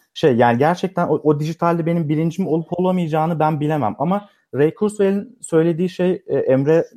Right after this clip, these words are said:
iyi okuru anladığım kadarıyla. Ben ufak tefek biraz okumuştum.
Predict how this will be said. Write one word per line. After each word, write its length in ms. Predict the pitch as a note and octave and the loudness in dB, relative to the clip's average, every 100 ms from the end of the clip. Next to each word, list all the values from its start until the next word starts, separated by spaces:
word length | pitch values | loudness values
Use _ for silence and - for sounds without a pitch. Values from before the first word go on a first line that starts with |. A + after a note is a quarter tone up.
| - A#2 | -12 -2
iyi 180 | D3+ | 2
okuru 300 | E3+ D#3+ B2+ | 2 2 2
anladığım 340 | A#2 B2 A#2+ B2+ | 2 2 -2 -2
kadarıyla. 400 | C3 A#2+ D#3 D#3 | 0 2 2 0
Ben 200 | D3+ D#3 _ _ _ | -2 -4 _ _ _
ufak 240 | - E3 - | -2 0 0
tefek 280 | C3+ C3 | -2 0
biraz 200 | C3+ C3+ | 2 2
okumuştum. 500 | C3+ D#3+ D#3 - A#3+ | 0 -4 -8 -6 -6